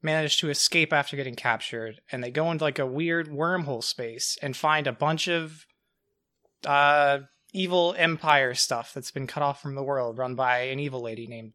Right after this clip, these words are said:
Dala, who was so s-, mad, mad into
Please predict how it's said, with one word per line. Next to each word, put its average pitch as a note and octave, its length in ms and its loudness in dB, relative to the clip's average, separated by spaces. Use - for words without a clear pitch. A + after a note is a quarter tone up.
Dala, B2+ 520 2
who C#3+ 320 -6
was C#3+ 300 0
so E3 760 4
s-, - 220 2
mad, D#3 560 10
mad D#3 420 10
into B2+ 560 -4